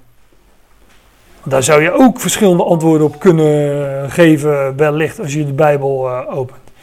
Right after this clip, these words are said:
Nou, en daar gaat maar de, de, de, dat wordt, eh, geïllustreerd in de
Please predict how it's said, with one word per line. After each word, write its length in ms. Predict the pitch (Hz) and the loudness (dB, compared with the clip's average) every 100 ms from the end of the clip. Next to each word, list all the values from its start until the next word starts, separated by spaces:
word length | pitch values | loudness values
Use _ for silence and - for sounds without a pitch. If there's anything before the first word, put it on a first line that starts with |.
| - - - - | -20 -20 -18 -4
Nou, 180 | 151 127 | 0 2
en 80 | |
daar 200 | 143 208 | 6 6
gaat 160 | 202 208 | 6 4
maar 200 | 190 180 | 4 4
de, 400 | 175 180 175 175 156 | 4 4 4 2 0
de, 340 | 165 160 147 143 | -2 -2 -4 -10
de, 180 | 160 143 | -10 -2
dat 180 | 214 | -2
wordt, 300 | 202 190 190 | -2 -6 -6
eh, 260 | 180 165 156 151 - _ _ _ - _ - | -4 -2 -2 -4 -16 _ _ _ -20 _ -10
geïllustreerd 680 | - - 185 - 190 196 190 | -2 2 2 4 4 4 4
in 240 | 175 170 | -2 2
de 400 | 156 156 147 131 | 4 4 2 -2